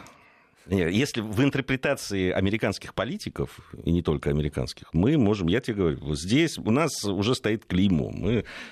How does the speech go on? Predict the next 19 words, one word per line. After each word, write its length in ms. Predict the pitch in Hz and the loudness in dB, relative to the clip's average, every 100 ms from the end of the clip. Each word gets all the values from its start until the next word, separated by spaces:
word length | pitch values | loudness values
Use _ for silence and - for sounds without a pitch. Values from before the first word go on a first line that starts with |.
| - | -6
вмешиваемся, 1000 | 80 95 135 165 - 127 110 - 95 87 | 2 4 4 2 0 2 2 2 2 2
там 200 | 90 87 | 2 2
вот 220 | 87 - | 0 2
опять 360 | 82 80 90 73 | 0 2 0 0
Британия 480 | 80 - 139 139 101 | -2 0 0 2 0
опубликовала, 720 | - 80 85 87 87 76 69 | -2 -4 0 0 0 0 -4
что, 240 | - 69 | -6 -6
да, 160 | 64 69 64 - | -2 -4 -4 -8
вмешивались 840 | 62 69 82 95 - 73 73 - | -6 0 2 2 -2 -6 -4 -2
мы 180 | 76 71 | -2 -2
в, 180 | 71 69 - - - - - | -2 -6 -10 -20 -20 -20 -6
э, 160 | 76 73 | -2 -2
кстати, 340 | - 104 85 | -2 -4 -4
там 220 | 90 82 - - - - | -4 -4 -6 -16 -16 -2
мы 200 | 87 98 | 0 2
вмешивались 920 | 85 107 113 - 101 87 87 82 - | 2 2 2 0 0 2 2 0 0
в, 360 | 92 82 87 87 - | 2 4 4 2 2
э, 420 | 80 80 76 71 - - - 64 | 2 2 2 0 -6 -16 -8 -6
референдум 840 | 69 95 - 113 120 104 92 87 | -2 -2 0 0 2 0 0 0